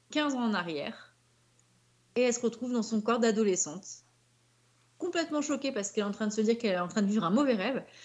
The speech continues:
jusqu'au moment où elle va réaliser que c'est pas du tout un mauvais rêve, mais que c'est, que c'est vraiment ce qui est en train de lui arriver. Donc, tadadadadap, forcément,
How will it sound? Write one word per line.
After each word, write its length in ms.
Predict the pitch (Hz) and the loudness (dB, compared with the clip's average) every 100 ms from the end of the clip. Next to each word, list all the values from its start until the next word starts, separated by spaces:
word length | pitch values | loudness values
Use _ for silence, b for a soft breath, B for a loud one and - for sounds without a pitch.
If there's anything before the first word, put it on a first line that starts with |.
| B B B B _ _ | B B B B _ _
jusqu'au 340 | - 196 - | -10 -6 0
moment 260 | 190 190 240 | 0 2 4
où 20 | |
elle 80 | 208 | 4
va 80 | 160 | 2
réaliser 340 | 160 156 175 | -2 -2 -4
que 60 | 233 | -6
c'est 200 | - - | -8 -4
pas 120 | 302 | -2
du 140 | 240 | -2
tout 140 | 233 262 | -4 2
un 60 | |
mauvais 260 | 233 208 190 | 2 4 0
rêve, 220 | 160 202 214 | 0 -4 -6
mais 100 | 175 | -10
que 60 | 165 | -10
c'est, 120 | - | -12
que 80 | - | -10
c'est 180 | - 139 | -10 -8
vraiment 500 | 160 - 214 185 208 | -4 2 2 2 -4
ce 120 | - | -6
qui 60 | 185 | -6
est 20 | |
en 60 | |
train 180 | 165 196 | -4 -2
de 60 | 196 | 0
lui 80 | 190 | 0
arriver. 320 | 175 151 120 - _ _ B B B B B _ _ | 0 -6 -10 -14 _ _ B B B B B _ _
Donc, 280 | 185 190 175 - - | -4 -4 -4 -10 0
tadadadadap, 720 | 285 247 202 175 170 208 349 - - _ _ | 2 4 2 2 2 0 -2 -4 -16 _ _
forcément, 800 | - 285 285 285 254 254 247 - | -2 -2 -4 -6 -4 -6 -8 -14